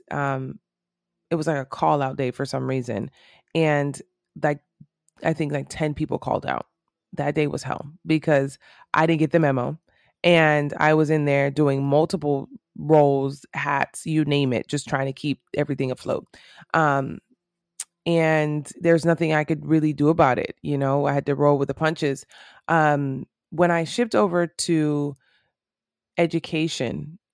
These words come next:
and had more of a set Monday through Friday schedule, I loved it. I loved the idea of just knowing where my life was gonna go and what my days were gonna look like and what the expectations were. I had more stability.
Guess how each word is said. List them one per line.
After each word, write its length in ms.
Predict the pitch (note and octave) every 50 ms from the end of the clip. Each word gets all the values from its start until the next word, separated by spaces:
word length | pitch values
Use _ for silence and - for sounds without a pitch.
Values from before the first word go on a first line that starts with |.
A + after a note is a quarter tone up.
| _ _
and 560 | - E3 E3 D#3 D3+ D3+ D3 D3 D3 C#3+ C3+ C#3 _ _ _ _
had 300 | - D#3+ D#3 D#3+ D#3 D#3
more 300 | D3+ D#3 D3+ D3+ D3+ D3+
of 100 | D3+ D3+
a 80 | D3 C#3+
set 400 | - - - E3 D3 D3 - - -
Monday 340 | D#3+ D3+ D3 D3 D3 D3 D3
through 200 | - D#3 D3+ C#3
Friday 360 | - - C#3 C#3 C#3 C#3 C#3
schedule, 540 | C3+ - - C#3+ C#3 C#3 - D3+ D#3+ E3+ - - - - _ _ _ -
I 240 | D3 D3+ D#3+ D#3 D3
loved 520 | C#3+ C#3 C#3 C#3 C#3 C3+ C3+ B2+ - -
it. 180 | B2 - - - - _ -
I 400 | C#3 D3 D#3 D#3 D#3+ E3 E3 - -
loved 600 | - D3+ D3 C#3+ C#3+ D3 D3+ D3+ D3 D3+ D3+ -
the 160 | D3 C#3 C#3+
idea 540 | C#3 C#3 C3+ B2 - C#3+ C#3+ C#3 C3+ B2 - -
of 140 | - C#3 C#3
just 240 | - C#3+ C#3 - -
knowing 440 | C#3+ C#3+ C#3+ C#3+ C#3+ C#3+ C#3+ C#3 C#3
where 100 | C#3 C3
my 160 | C3+ C3+ C3+
life 240 | C3 C3+ C#3 C#3 C#3
was 180 | D3+ C#3+ C3
gonna 200 | C#3+ C#3 C3+ C3+
go 420 | B2 - C#3 C3 C3+ C3+ C3+ C#3 - _ - - _ _ -
and 120 | - D#3
what 140 | D#3 - -
my 120 | - C3+ C3+
days 320 | - - C#3+ D3 D3+ D3
were 100 | D3+ C#3+
gonna 180 | D#3 D3+ D3+ D3
look 200 | D3 D3 C#3+ D3+
like 380 | D3 C#3+ C#3+ D3 - - - _ _ _ _ _ -
and 120 | - D#3 D3+
what 120 | D#3 D3
the 60 | C#3+
expectations 720 | C#3 C3+ - - C#3+ - - - D3 D3+ - - D#3 C#3+ C3+
were. 420 | C#3+ D3 C#3 C#3 C#3 C#3+ C#3 C3+ _ _ _ _ _ _ -
I 80 | - D#3
had 260 | D3 D3 D#3+ D3 D3+
more 180 | D#3 D3 C#3 C3+
stability. 720 | - - D#3 - E3+ F3 F3 E3+ E3+ E3 D#3+ D#3 D3+